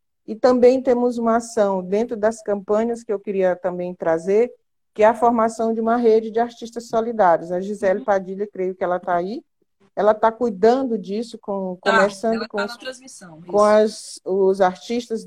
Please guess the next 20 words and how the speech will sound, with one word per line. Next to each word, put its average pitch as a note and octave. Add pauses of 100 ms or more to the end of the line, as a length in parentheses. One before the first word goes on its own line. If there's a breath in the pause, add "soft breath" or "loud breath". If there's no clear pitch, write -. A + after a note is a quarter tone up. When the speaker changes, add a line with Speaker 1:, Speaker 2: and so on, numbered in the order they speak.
Speaker 1:
que G3+
são G3+
ligados, G3
que G3
são A#3
do G3+
axé, F#3+
ligados F3
não, E3
né? D#3
Que -
são E3+
do E3+
axé, G3 (600)
não D#3+
tem F3
ligação, F3
é D3+
axé E3
mesmo. F#3